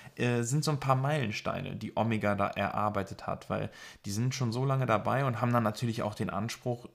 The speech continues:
präziser zu werden und, ähm, dieses Event auch zu nutzen, um neue Technologien zu entwickeln. Und das haben sie auch geschafft.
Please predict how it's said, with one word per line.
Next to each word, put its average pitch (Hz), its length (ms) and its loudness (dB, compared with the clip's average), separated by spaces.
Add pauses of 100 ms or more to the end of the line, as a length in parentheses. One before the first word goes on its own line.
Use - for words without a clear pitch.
präziser 127 540 -2
zu 131 240 -4
werden 139 480 -2
und, 110 460 -2
ähm, 104 260 0
dieses 104 340 -4
Event 104 400 0
auch 104 140 -2
zu - 180 -8
nutzen, 123 460 -2
um 107 300 -2 (320)
neue 113 260 2
Technologien 113 680 -4
zu - 120 -6
entwickeln. 165 560 0 (840)
Und 107 140 -2
das 123 180 2
haben 139 160 2
sie 131 140 2
auch - 180 -2
geschafft. - 540 0